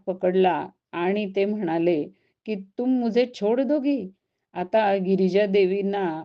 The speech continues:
आश्चर्याचा धक्काच बसला आणि त्या आश्चर्याने त्यांच्याकडे पाहू लागल्या. त्यांना काही समजेच ना की हे गोस्वामीजी असं का म्हणत आहेत. तेवढ्यात ते नीलमणी गोस्वामीजी पुन्हा म्हणाले, "पहा,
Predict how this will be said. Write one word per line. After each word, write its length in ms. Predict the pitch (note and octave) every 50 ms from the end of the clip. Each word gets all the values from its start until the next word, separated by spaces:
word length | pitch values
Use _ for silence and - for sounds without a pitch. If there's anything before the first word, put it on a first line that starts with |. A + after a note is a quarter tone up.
| -
आश्चर्याचा 640 | - E3+ C#3 - - - F3 F3 F3 E3+ F3 - F#3+
धक्काच 480 | F#3+ G3 F#3+ F#3+ - - G3 G3 G3 G3+
बसला 520 | F#3+ F#3+ F#3+ - F3+ E3+ E3 D3 C#3+ C#3+ - -
आणि 180 | E3 E3+ F3
त्या 200 | F3 F3+ F#3+ F#3
आश्चर्याने 720 | F3+ D#3 B2 - - - F#3 F#3 G3 G3+ G3+ G3+ G3 E3 E3
त्यांच्याकडे 540 | E3 F3 D#3+ D3+ C#3 D#3+ D3+ E3 D#3 D3+ A#2+
पाहू 360 | - - F3+ F3+ F3+ G#3+ A#3
लागल्या. 380 | A3 F3+ D3 C3+ C3 - - C3 - _ _ _ _ _ _ _ _ _
त्यांना 240 | A3 G#3 A3 A#3+ A#3+
काही 680 | A#3 B3 A3 G#3+ G3+ B3+ C4 B3 A3 G#3+ A3 A3+ - -
समजेच 580 | F#3+ - G#3+ G3 F3+ F3 F3 E3+ G#3+ A#3+ A#3 -
ना 280 | A3+ G#3 E3+ D#3 D3+ E3 F#3 _ _ _ _ _ _
की 60 | A3+
हे 180 | A3+ G#3+ A3+ A#3
गोस्वामीजी 1000 | A3+ G#3+ G3+ F#3 F#3 - - G#3 G#3+ A3+ A#3 B3 A3+ G#3 G#3 G3 F#3 F#3+ F#3 F3+ - _ _ _
असं 260 | F#3 F#3 F#3+ - C#4
का 160 | C4+ C4+ C4
म्हणत 320 | C4 C4 C4 A#3+ G#3 F#3 F#3+
आहेत. 440 | F3 D#3+ D3 D3+ D#3+ D3+ C#3+ C#3+ C#3+ - _ _ _ _ _ _ _ _ _ _
तेवढ्यात 420 | G#3 G#3 G#3 G#3+ A#3+ B3 G#3+ G3+ G3 G3+ - _ _ _ _ _ _ _ _ _
ते 100 | G#3+ G3+
नीलमणी 580 | G3 G3 F#3+ G3+ G#3 G#3+ G#3+ G#3+ G#3+ G#3 G#3 G#3
गोस्वामीजी 800 | G3 F#3+ F3+ F3+ F3+ - F#3 F3+ F#3+ G3 G#3 F#3+ G3 A3 G#3+ F3+
पुन्हा 380 | E3+ - G3 F#3 F#3+ G3 G3+
म्हणाले, 560 | A3 A3+ A3 F#3+ D#3+ D#3 D3+ D3 D3 D#3 F3+ F#3+ F#3+ - _ _ _ _ _ _ _ _ _ _
"पहा, 340 | - G3 G3 A3+ A3 F#3 D3